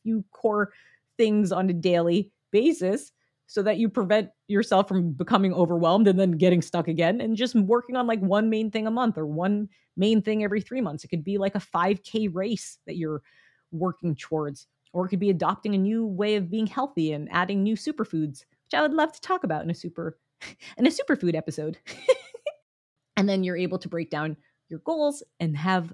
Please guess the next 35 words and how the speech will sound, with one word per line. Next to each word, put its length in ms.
actionable 420
steps 400
that 200
excite 380
you 220
and 100
that 120
make 240
you 80
wanna 220
do 200
it. 100
And 120
then 120
you 60
could 160
create 500
a 400
online, 560
like, 280
vision 460
board 360
on 120
Pinterest 520
of 160
things 340
that 120
excite 320
you 140
when 100
you 80
look 160
at 100
that. 200
But 260